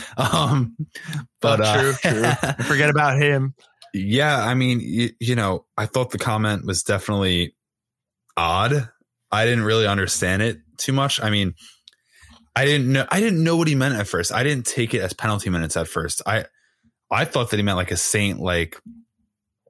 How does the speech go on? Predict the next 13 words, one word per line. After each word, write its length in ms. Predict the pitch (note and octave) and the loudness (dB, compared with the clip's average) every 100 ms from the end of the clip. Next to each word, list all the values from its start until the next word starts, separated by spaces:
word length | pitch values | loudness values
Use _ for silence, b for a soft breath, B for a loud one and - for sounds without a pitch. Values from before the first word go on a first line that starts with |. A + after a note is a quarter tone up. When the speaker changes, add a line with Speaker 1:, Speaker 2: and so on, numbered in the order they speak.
| _ _ _ - | _ _ _ -4
Speaker 1:
like, 220 | B2 A#2+ | -2 2
in 80 | B2+ | 2
the 100 | A#2+ | 2
sense 280 | B2 A#2 A2+ | 2 0 0
of, 100 | G#2 | 0
like, 220 | G#2 - | 0 0
a 80 | G#2+ | -2
defensive 520 | G2 - G2+ F2+ F2+ | -2 0 0 0 0
saint, 300 | - D#2+ D#2 | -2 -2 -4
you 100 | F#2+ | 0
know, 100 | F#2+ | 0
like 180 | F#2+ F2 | 0 0
that, 200 | G2+ G2 | -2 -4